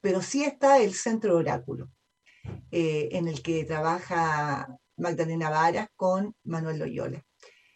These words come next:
Y como trabajamos juntos también en la Universidad,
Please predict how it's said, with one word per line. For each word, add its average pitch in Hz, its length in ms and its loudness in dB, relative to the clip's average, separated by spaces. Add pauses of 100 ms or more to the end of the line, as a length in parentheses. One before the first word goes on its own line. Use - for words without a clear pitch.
(240)
Y 208 120 -4
como 214 220 4
trabajamos 214 520 4
juntos 330 440 -4
también 185 420 -2
en 165 100 -2
la 165 80 -2
Universidad, 170 920 4